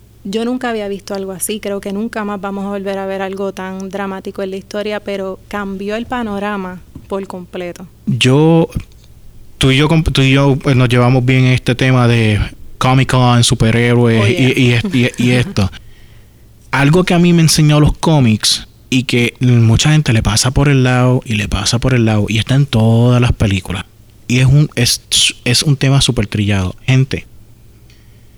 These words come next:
Speaker 2: los conflictos suceden para que nosotros podamos analizar la situación real y podamos, nos ayudan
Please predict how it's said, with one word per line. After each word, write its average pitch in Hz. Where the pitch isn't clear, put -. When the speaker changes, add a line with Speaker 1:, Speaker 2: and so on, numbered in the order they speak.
Speaker 2:
los 131
conflictos -
suceden 107
para 113
que 117
nosotros 113
podamos 135
analizar 113
la 110
situación 151
real 120
y 127
podamos, 117
nos 139
ayudan 139